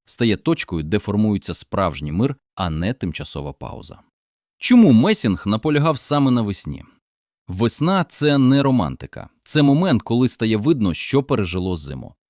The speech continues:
Те, що не має основи, зникає. Те, що вистояло, починає рости. У політиці весна — це час, коли угоди або працюють, або руйнуються.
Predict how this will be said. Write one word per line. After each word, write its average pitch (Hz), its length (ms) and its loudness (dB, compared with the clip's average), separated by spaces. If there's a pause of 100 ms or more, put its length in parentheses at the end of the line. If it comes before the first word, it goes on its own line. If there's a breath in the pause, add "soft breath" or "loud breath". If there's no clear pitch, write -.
(120)
Те, 196 160 4
що - 240 0
не 123 100 4
має 113 240 2
основи, 156 640 -2
зникає. 90 600 -6 (260)
Те, - 140 -2
що - 220 -6
вистояло, 78 640 -4
починає 85 500 -6
рости. - 360 -14 (360)
У 135 80 -2
політиці 156 540 2
весна — 170 380 -2
це 135 160 -4
час, - 360 -2
коли 120 240 0
угоди 104 540 -2
або 87 260 -6
працюють, - 580 -8 (100)
або 85 280 -6
руйнуються. 67 580 -8